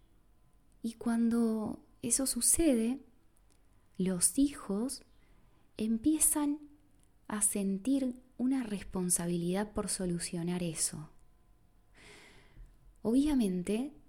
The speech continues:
todo esto que te estoy contando, vuelvo a repetir, se da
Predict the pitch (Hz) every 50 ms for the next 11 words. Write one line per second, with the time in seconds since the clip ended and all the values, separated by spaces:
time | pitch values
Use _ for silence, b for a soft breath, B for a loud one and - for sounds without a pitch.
0 | - - - 208 202 202 196 202 196 196 - - 170 156 - - 160 - - 175
1 | 175 202 196 196 180 175 170 170 175 175 185 220 - - - - - 151 165 165
2 | 165 170 180 180 180 180 196 185 - 185 180 180 190 - - - - - - -
3 | - - - - - - - - 202 185 175 170 170 170